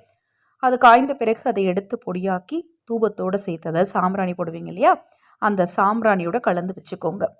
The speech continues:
வில்வ இலை எனக்கு கிடைக்கல அப்படிங்கிறவங்க, வெற்றிலையில இதை போலவே மஞ்சளை குழைத்து பூசி, வாராகி தேவி முன் மந்திரம் சொல்லி, அதை காய வச்சு எடுத்து பொடி பண்ணி தூபம் போட்டீங்க அப்படின்னா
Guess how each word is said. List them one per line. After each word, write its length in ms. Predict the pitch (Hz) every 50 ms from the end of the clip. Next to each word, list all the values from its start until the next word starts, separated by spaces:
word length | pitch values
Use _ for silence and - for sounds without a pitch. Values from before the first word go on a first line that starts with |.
| _ _ _ _ _ _ _ - 262
வில்வ 220 | 294 339 359 359
இலை 300 | 320 285 254 233 247 262
எனக்கு 280 | 247 208 190 185 190 180 -
கிடைக்கல 580 | 196 196 240 247 - 233 208 208 196 170 -
அப்படிங்கிறவங்க, 760 | 165 156 - 165 165 175 175 170 160 160 156 160 170 180 190 - _ - 190 175
வெற்றிலையில 840 | 180 208 214 - - - 381 359 302 220 185 165 160 160 175 233 285 - - _ _ _ _ _
இதை 300 | - 214 202 226 220 208
போலவே 500 | - - 202 190 185 180 175 196 247 277
மஞ்சளை 540 | 247 208 180 175 190 190 - 233 226 214 214
குழைத்து 440 | - - 180 175 185 208 - - 220
பூசி, 480 | 208 - 180 185 202 196 - 294 262 -
வாராகி 340 | - 175 175 175 180 185 185
தேவி 200 | 180 185 175 175
முன் 200 | 175 190 208 214
மந்திரம் 500 | 202 180 160 160 165 185 190 190 185 180
சொல்லி, 480 | 175 - - 180 170 196 240 339 381 - _ _ _ _ _ _ _
அதை 240 | - 214 180 170 165
காய 360 | - 190 180 180 185 196 190
வச்சு 300 | 190 180 - - - 269
எடுத்து 380 | 226 175 165 180 185 - - -
பொடி 220 | - 185 180 180
பண்ணி 280 | 180 - 180 190 247 247
தூபம் 360 | - 208 196 202 208 202 -
போட்டீங்க 360 | - 180 - 180 175 170 170
அப்படின்னா 460 | 165 - 175 160 160 165 165 160 165